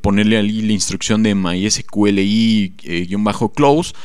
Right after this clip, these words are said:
para cerrar todas las conexiones o las consultas que consumen un chorro", ¿no? Entonces...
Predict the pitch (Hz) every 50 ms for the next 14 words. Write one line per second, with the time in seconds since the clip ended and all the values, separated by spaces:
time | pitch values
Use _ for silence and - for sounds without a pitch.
0 | - - - - - - - 98 92 95 - - 104 92 107 104 - - 131 123
1 | 123 117 113 107 - - 101 95 90 - - - 101 110 110 - 110 98 92 87
2 | - - 104 98 92 - 110 101 - 120 110 - - 101 - - 90 90 - 107
3 | 98 92 92 95 95 98 95 - 143 131 120 - 90 82 80 85 101 98 85 78
4 | - 92 90 - - 101 92 -